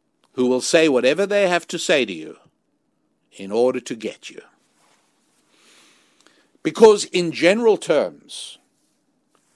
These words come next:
in order to make money, you have to deliver value.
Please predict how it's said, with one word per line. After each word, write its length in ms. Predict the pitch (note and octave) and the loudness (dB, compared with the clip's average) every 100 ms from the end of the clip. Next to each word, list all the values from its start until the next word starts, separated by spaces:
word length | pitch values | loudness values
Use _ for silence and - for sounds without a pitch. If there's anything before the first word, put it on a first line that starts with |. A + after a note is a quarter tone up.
| _ _ _ _ _ | _ _ _ _ _
in 180 | B2+ C3 | -6 -4
order 320 | D#3 E3 G3+ G#3+ | 4 6 6 2
to 160 | - | -2
make 280 | C#3+ C#3+ D3 | 0 0 0
money, 500 | B2+ A2+ F2 F#2 F#2 _ _ _ _ _ _ _ _ | -4 -4 -4 -10 -12 _ _ _ _ _ _ _ _
you 160 | F#2+ | -12
have 480 | E2+ - D3 D#3+ - | -12 -4 -4 -4 -4
to 360 | E3+ D#3+ D#3+ - A#2 | 2 2 2 -4 -14
deliver 760 | G2+ C3 A#2+ D3 B2+ C3+ C3 - - | -4 0 6 4 6 2 2 -4 -16
value. 840 | G2 F2+ A#2+ C#3 C#3 A#2+ G#2 | -8 0 2 4 2 0 -6